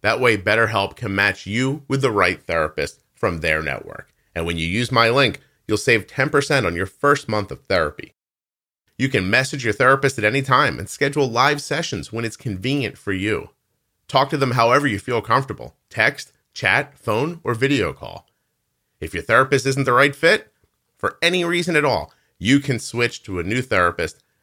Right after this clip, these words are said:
at no additional charge. And the best part for me is that with BetterHelp,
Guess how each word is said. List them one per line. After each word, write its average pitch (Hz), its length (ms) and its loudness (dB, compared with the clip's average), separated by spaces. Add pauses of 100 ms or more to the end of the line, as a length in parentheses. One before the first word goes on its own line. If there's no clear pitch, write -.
(140)
at 101 220 -2
no 73 180 -6
additional 60 400 -10
charge. - 460 -10 (580)
And 92 100 -4
the 98 80 -4
best 120 240 2
part 127 200 2
for 131 80 -2
me 143 220 2
is 139 100 -2
that - 140 -2
with 98 160 -6
BetterHelp, 120 520 2